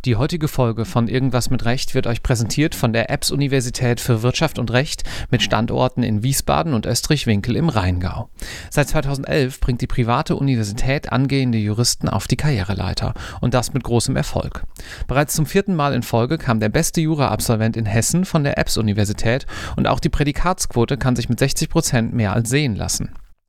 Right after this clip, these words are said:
Bei der Vorbereitung auf die erste juristische Prüfung profitieren die Studierenden zudem vom integrierten einjährigen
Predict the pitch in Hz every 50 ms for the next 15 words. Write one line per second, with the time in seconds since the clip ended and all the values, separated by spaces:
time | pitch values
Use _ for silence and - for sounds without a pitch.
0 | _ _ - 135 135 123 - 160 165 160 151 156 160 151 147 - - 117 _ -
1 | - - 135 - _ 139 127 120 120 120 _ 117 _ 127 _ _ _ 147 147 _
2 | 180 175 - - _ _ _ _ _ _ _ - - 143 - 139 135 - - 147
3 | 156 156 160 147 139 127 _ 135 120 127 131 143 147 127 120 143 127 _ - -
4 | 190 196 165 139 120 123 147 165 - _ _ _ 147 139 - 139 120 147 143 -
5 | 143 160 180 175 - 135 127 - - 127 139 156 160 139 135 131 131 139 143 139
6 | 147 139